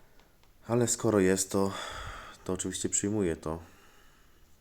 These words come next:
Biorę tutaj Fransa. Franc jest w stanie zablokować kamienną skórę od Kalo.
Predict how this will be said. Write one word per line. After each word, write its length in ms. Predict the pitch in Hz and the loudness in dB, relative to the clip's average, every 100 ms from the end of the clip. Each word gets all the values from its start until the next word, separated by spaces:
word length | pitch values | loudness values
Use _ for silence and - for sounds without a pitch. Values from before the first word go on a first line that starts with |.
| - - _ - - - - - - - - - - | -20 -20 _ -20 -20 -20 -20 -20 -20 -18 -20 -2 2
Biorę 140 | 139 | 4
tutaj 180 | 139 120 | 4 4
Fransa. 400 | 113 104 - 87 | 6 4 4 0
Franc 340 | 117 147 160 | 2 2 2
jest 140 | 123 - | 0 0
w 20 | |
stanie 180 | 117 107 | 0 2
zablokować 460 | 98 92 101 98 | 0 0 0 0
kamienną 320 | - 95 92 | 0 0 0
skórę 440 | 85 - 92 87 80 | -2 -4 -2 2 0
od 140 | - | -2
Kalo. 440 | - 80 78 76 | -4 -2 0 -4